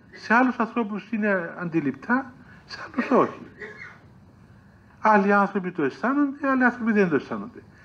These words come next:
Δεν σημαίνει ότι εκείνος που το αισθάνεται είναι άγιος και εκείνος που δεν το αισθάνεται είναι αμαρτωλός. Δεν σημαίνει αυτό. Ο Θεός ξέρει γιατί συ-, γιατί γίνονται αυτά τα πράγματα.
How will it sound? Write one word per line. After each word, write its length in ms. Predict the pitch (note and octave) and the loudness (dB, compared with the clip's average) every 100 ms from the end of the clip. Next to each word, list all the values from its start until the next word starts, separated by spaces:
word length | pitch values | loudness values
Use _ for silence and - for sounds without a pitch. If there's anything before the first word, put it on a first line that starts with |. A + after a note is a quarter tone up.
| - - - | -20 -16 2
Δεν 140 | C#4 | 4
σημαίνει 420 | C#4 - E4 E4 D4 | 4 2 6 8 6
ότι 180 | A#3+ | 6
εκείνος 320 | G3 G#3 F#3+ - | 2 4 2 2
που 80 | |
το 80 | F3 | 2
αισθάνεται 440 | D3+ - E3+ D#3 E3+ | 2 4 2 2 0
είναι 140 | D#3 | 4
άγιος 640 | D#3 D#3 C#3 A#2 G#2+ - - _ _ _ | 4 4 0 -2 -4 -10 -20 _ _ _
και 80 | - | -10
εκείνος 240 | E3 F#3 F#3 | 0 0 2
που 80 | |
δεν 140 | F3 F3 | 0 4
το 80 | F3 | 2
αισθάνεται 380 | F3 E3+ D#3+ | 4 0 2
είναι 100 | E3 | 0
αμαρτωλός. 760 | D#3 C#3+ C#3+ C#3 B2 G#2+ - - _ - - - - - | 2 0 2 0 2 0 -6 -16 _ -20 -20 -20 -14 -2
Δεν 100 | A#3+ | 0
σημαίνει 360 | - C4+ B3 | 2 4 4
αυτό. 420 | E3 - B2 - - - - - - - - - - | 4 -2 -10 -10 -14 -20 -20 -20 -20 -20 -20 -14 2
Ο 120 | A#3 | 2
Θεός 420 | - D4 D#4+ - | 6 6 6 4
ξέρει 320 | - - G3+ | -2 2 4
γιατί 260 | F3 D#3 E3 | 4 0 -2
συ-, 220 | - D#3 C#3+ | -8 -8 -4
γιατί 240 | D3+ E3 | -4 -2
γίνονται 280 | D#3 D3 C#3 | 0 0 0
αυτά 200 | A2 B2 | -2 -6
τα 100 | B2 | -6
πράγματα. 480 | A#2 G#2+ A2 - | -6 -8 -10 -16